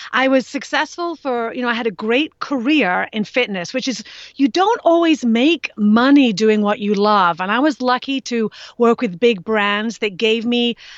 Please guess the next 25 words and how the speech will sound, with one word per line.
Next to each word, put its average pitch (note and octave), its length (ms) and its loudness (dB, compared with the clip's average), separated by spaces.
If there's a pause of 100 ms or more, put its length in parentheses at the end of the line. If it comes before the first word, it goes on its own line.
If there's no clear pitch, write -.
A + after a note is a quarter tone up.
(120)
a A#3 80 0
little C#4 280 4
bit D4 160 0
of C#4 120 0
a B3+ 80 2
runway A#3 420 0
when C4+ 140 0
I A#3+ 80 -2
decided A3 480 -4
to A3 100 -12
change G#3+ 520 -6
to, G#3 360 -4 (240)
you B3+ 80 2
know, B3 100 4
really D#4 560 4
earn A#3+ 320 2
money A3 400 0
on G#3 200 0
my G#3 140 0
own A#3 280 2
name, G#3+ 300 2
my F#3+ 140 -2
own A3 280 0
brand. G3 460 0 (380)
So C4 280 2